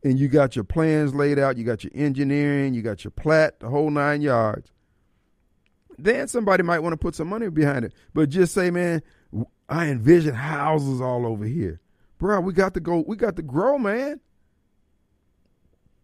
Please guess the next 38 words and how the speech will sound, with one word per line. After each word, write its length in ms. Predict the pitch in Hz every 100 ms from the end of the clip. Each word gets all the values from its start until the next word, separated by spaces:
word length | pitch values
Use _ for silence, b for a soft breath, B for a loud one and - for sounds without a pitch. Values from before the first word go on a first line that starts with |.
| _ _ -
And 120 | 143
then 140 | 202 190
y'all 200 | 262 262
get 220 | 240 214
mad 260 | 220 226
at 80 | 214
me 140 | 247 269
because 280 | 196 202
I'm 100 | 202
saying, 220 | 190 190 175 b -
"Oh, 160 | 139
you 140 | 151 208
just 240 | 160 139
trying 220 | 160 143
to 60 | 139
develop 440 | 135 139 180 170
real 140 | 165 185
estate. 260 | 143 143
You 120 | 160 269
just 200 | 185 180
in 120 | 190
it 60 |
for 120 | 185 208
the 100 | 226
money." 300 | 277 220 - _ _ -
Brother, 260 | 302 302
everything 440 | 285 311 311 311 311
I 120 | 330
do 280 | 262 349 330
is 100 | 269
for 180 | 254 247
money. 280 | 240 156
Everything 480 | - 262 320 330 339
you 120 | 415 415
do 180 | 359 156
is 80 | -
for 140 | 127
money. 300 | 117 92